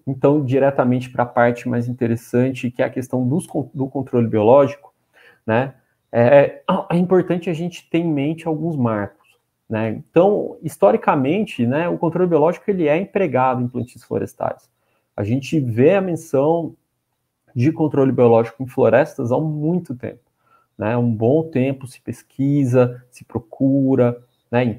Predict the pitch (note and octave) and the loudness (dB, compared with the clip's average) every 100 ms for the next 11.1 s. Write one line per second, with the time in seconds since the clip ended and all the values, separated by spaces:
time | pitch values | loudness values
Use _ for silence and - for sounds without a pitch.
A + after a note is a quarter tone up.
0 | - A#2+ C#3 C#3 B2 A2 A#2 G#2+ G#2+ G#2+ | -8 -4 0 0 -2 -6 -10 -10 -8 -2
1 | B2 C#3 C3 B2+ - B2+ B2 - B2 B2 | 0 2 0 -4 -8 -4 -4 -4 -10 -12
2 | _ _ _ _ - - C3 B2+ C#3 B2+ | _ _ _ _ -12 -6 -6 -2 0 0
3 | F#2 - - _ _ _ - G#2 A2 - | -2 -8 -18 _ _ _ -8 -4 -4 -8
4 | - A#2 F3+ - G#3 G3+ F3+ C#3+ C3 D#3 | -4 -2 -2 0 2 4 2 2 2 2
5 | D#3 C#3 C3 E3 F3+ D#3+ A#2+ C3+ G3+ - | 0 0 2 0 0 -2 -2 0 0 -2
6 | - - A2+ A2+ A2 A2 A2+ A2+ G#2+ G#2 | -6 0 2 2 -2 -6 -6 -6 -4 -4
7 | G2 F#2 A#2 _ _ _ - B2+ E3 F#3+ | -6 -12 -14 _ _ _ -8 0 2 2
8 | F#3 F3+ F3 F3+ F3 G3+ G#3+ - D3 F3+ | 0 -4 -4 -2 0 -2 -2 0 0 0
9 | F3+ D#3 C#3 C#3 C3 C#3 C3+ B2 - - | 0 0 0 -2 -2 0 0 0 -4 -10
10 | - C3+ A#2+ A#2+ D3 B2+ A2+ D3 F3 A#2 | -4 0 4 6 6 6 4 2 2 -2